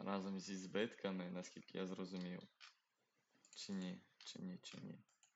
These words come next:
Ну, по-, поки почитаєте про це в правилах, тому що поки я не знаю. Тобто, тобто ваші основні кроки — це, е, реєстрація на біржі за посиланням, яке я залишу під відео.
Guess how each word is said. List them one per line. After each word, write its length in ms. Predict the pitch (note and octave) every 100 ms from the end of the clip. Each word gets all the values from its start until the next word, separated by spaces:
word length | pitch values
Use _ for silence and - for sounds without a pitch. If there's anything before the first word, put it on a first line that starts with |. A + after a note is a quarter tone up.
| _ _ -
Ну, 160 | G#2+ G#2+ _ - -
по-, 160 | G#2 F#2+ - - - _ _
поки 360 | - G2+ - G2+
почитаєте 880 | F#2 - G2+ - G2 G2+ G2+ G2 -
про 200 | - G2+
це 220 | - G2
в 40 | G2
правилах, 600 | - F#2+ F2+ F#2 - -
тому 120 | - -
що 200 | - -
поки 260 | - G2+ F#2+
я 120 | F#2+
не 140 | F#2+ F#2
знаю. 360 | F#2 - - - _ - - _ - - - - -
Тобто, 380 | A#2 - - F#2+ - _ _ - - - - - - _ _ _
тобто 380 | G2+ F#2+ - F2
ваші 380 | A2 C3+ A2
основні 420 | D#2+ - A2 A2+ A2+
кроки — 460 | - B2 C#3 -
це, 540 | - - G#2 G2 F2+ - - -
е, 720 | G2 G2 F#2 F2+ F2+ F2+ F2+ F#2
реєстрація 680 | G2 G2 - G#2+ G2 G2+
на 140 | G2 F#2+
біржі 500 | G2 B2 C3 G#2 F#2
за 160 | F#2+
посиланням, 680 | F2+ G2+ - F#2+ F#2+ F#2 F#2
яке 240 | F#2 - F#2+
я 100 | F#2
залишу 380 | F#2+ F#2+ G2
під 220 | F#2 F#2+ F#2
відео. 460 | F#2 F#2 F2+ F#2